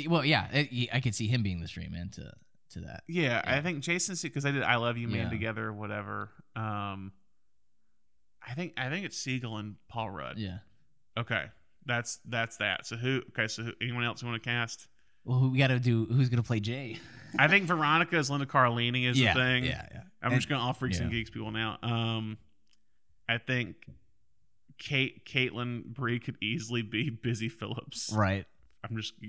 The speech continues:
Speaker 2: I'm literally just gonna all Freaks and Geeks. Um, who else is in that point? Who's in Undeclared?
Speaker 1: Uh, Seth Rogen's also in Undeclared. Jay, Jay Baruchel, obviously. Um,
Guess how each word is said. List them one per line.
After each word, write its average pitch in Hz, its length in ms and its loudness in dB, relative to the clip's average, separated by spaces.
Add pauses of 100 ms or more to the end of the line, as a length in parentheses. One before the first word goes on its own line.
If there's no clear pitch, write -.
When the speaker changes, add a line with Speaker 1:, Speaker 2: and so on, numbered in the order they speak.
(100)
Speaker 2:
I'm 120 100 -2
literally 110 180 -2
just 101 140 -8
gonna 101 120 -6
all 104 100 -6
Freaks - 300 -12
and 110 80 -12
Geeks. 110 300 -10 (600)
Um, 117 280 -4 (120)
who 135 80 -4
else 117 220 -8
is 117 80 -12
in 117 60 -10
that - 160 -12
point? 113 160 -14
Who's 180 160 -8
in 170 80 -12
Undeclared? 101 540 -12 (360)
Speaker 1:
Uh, 113 340 -10 (340)
Seth 143 200 -10
Rogen's 127 260 0
also 104 200 0
in 95 80 2
Undeclared. 95 520 -2
Jay, 110 360 -2
Jay 101 180 -2
Baruchel, 92 360 -6
obviously. 87 480 -12
Um, 85 520 -12